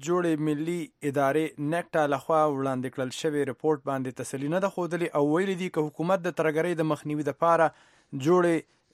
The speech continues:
جوړې کړې شوې ملي امنیتي تګلارې عملي کولو کې مخلص نه وي، نو عدالت دې هم خبر کړي چې د نړیوالو او کورنیو غیر دولتي مؤسسو یا ان جی او ګانو په ضد مقدمې واپس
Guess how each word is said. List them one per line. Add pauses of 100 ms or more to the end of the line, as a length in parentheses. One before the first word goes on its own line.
(280)
جوړې
کړې (120)
شوې
ملي
امنیتي (320)
تګلارې (120)
عملي
کولو
کې
مخلص
نه
وي، (280)
نو
عدالت
دې
هم
خبر
کړي
چې
د
نړیوالو (200)
او (320)
کورنیو (200)
غیر
دولتي (540)
مؤسسو (280)
یا
ان
جی
او
ګانو
په
ضد
مقدمې
واپس